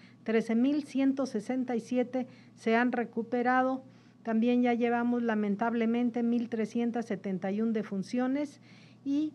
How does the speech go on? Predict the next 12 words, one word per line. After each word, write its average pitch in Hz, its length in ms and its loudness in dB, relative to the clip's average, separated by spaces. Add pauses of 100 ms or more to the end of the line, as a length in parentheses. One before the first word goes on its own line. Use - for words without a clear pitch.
cuatrocientos 226 720 -2
cuarenta 196 360 -2
y 196 60 -2
dos - 340 -6 (220)
casos 226 340 -4
en 196 140 -4
aislamiento. 175 720 -4 (1500)
En 240 140 0
relación 262 420 4
al 311 100 2
panorama 254 460 2
jurisdiccional, 247 920 0